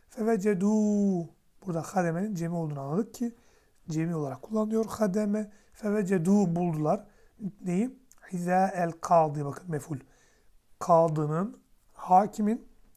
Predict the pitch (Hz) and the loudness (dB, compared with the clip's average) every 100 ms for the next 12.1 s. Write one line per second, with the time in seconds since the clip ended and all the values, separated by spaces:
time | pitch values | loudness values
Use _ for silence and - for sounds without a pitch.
0 | - 196 196 185 151 196 208 220 180 143 | -4 -2 -2 -4 -4 -4 -4 -4 -4 0
1 | 190 262 - - _ _ _ - 208 240 | 0 -2 -8 -20 _ _ _ 0 2 2
2 | - 208 208 - 226 226 180 156 196 196 | 2 2 2 0 -2 0 0 2 2 2
3 | 147 143 214 - - _ _ _ _ - | 2 0 0 -4 -20 _ _ _ _ -14
4 | - 226 220 - 226 - 208 175 190 190 | 2 4 4 6 4 4 -4 2 4 6
5 | 220 247 254 233 196 156 131 - _ _ | 8 12 12 12 8 6 0 -8 _ _
6 | _ _ 202 185 196 170 170 202 185 165 | _ _ -2 0 0 0 0 0 0 0
7 | 160 160 170 151 185 156 156 160 147 196 | 0 0 0 0 -2 -6 -2 0 0 2
8 | 220 233 - _ _ - 208 175 156 156 | 0 0 -10 _ _ -4 2 4 2 2
9 | 185 156 143 170 233 247 - - 185 151 | 4 6 4 0 0 -2 -8 0 0 2
10 | 147 160 233 - - _ _ _ - 180 | 2 4 4 0 -18 _ _ _ -2 6
11 | 170 165 - 185 175 156 160 170 208 202 | 8 6 0 0 0 0 -2 -2 0 2
12 | 226 | 0